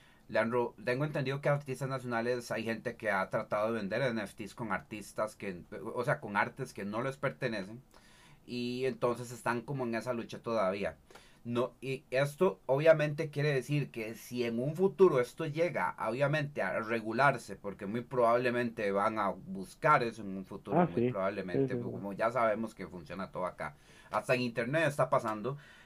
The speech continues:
Speaker 1: este, en ba-, en cosas que antes nada más lo hacíamos y ahora ya se están regulando y se están cuidando más.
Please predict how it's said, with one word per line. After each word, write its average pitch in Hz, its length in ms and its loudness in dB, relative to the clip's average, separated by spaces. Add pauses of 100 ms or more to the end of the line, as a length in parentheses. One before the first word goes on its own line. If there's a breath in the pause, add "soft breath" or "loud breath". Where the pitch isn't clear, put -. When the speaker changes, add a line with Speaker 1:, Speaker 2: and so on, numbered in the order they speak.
(120)
Speaker 1:
este, 117 1000 -2
en 113 120 -2
ba-, 113 140 -2
en 117 120 -8
cosas 143 260 0
que 147 80 0
antes 147 420 -2
nada 131 220 0
más 135 280 -2
lo 127 100 2
hacíamos 123 440 0
y 113 40 -2
ahora 107 260 4
ya 110 160 -2
se 113 60 -12
están 113 280 -6
regulando 107 400 -4
y 110 40 -16
se 98 80 -12
están 92 180 -10
cuidando 104 360 -4
más. 98 300 -6